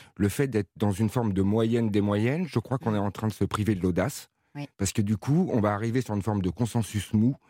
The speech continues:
Speaker 1: une forme d'eau tiède. Moi, je l'ai essayé en tant que fondateur de Nickel, je l'ai essayé deux fois.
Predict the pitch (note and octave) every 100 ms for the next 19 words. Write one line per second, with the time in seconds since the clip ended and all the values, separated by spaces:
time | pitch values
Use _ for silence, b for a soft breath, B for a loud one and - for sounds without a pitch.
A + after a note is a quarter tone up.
0 | b - G2+ F2 A#2+ A2 F#2+ G#2+ - C#3
1 | E3+ F2 B B B - E3 A2+ A2+ G2+
2 | A#2+ A2+ C3 G2 F2+ - A#2+ - F#2 F2
3 | - G2 F#2+ G#2 G2 G2 - D#3+ A2 F#2+
4 | A2 G2+ B2+ C3 G#2+ E2+